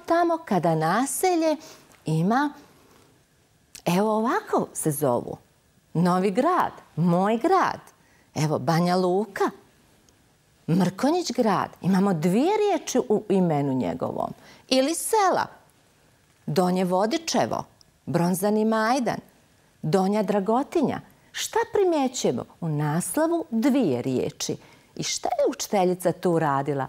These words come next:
Oba dvije riječi je napisala velikim početnim slovom. Tako je. Ako u nazivu naselja imamo više riječi, također ih pišemo velikim početnim slovom.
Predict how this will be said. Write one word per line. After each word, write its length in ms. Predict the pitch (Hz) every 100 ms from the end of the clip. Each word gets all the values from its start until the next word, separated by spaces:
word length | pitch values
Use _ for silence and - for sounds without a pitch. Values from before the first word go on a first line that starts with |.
| - -
Oba 360 | 175 233 320
dvije 300 | 311 294 294
riječi 400 | 262 262 254 -
je 40 | 254
napisala 760 | 247 - 180 180 - 196 196 180 - -
velikim 640 | 131 143 165 165 - 165 151 -
početnim 640 | 123 120 - 131 147 131 - -
slovom. 640 | - - 160 151 139 117 143 - - -
Tako 480 | 220 170 - -
je. 100 | 98 - - _ _ _ _ _ - -
Ako 340 | 196 262 - 480
u 280 | 427 311
nazivu 380 | 294 240 294 254
naselja 640 | 202 170 175 - 240 247 254
imamo 320 | 247 254 277 277
više 500 | 302 381 - 175 143
riječi, 580 | 139 131 135 - 139 - _ -
također 680 | 165 - - 185 254 339 320
ih 60 | -
pišemo 540 | 185 190 - 226 214 -
velikim 560 | 123 147 151 151 143 135
početnim 640 | 143 131 - 131 143 139
slovom. 420 | - 160 139 135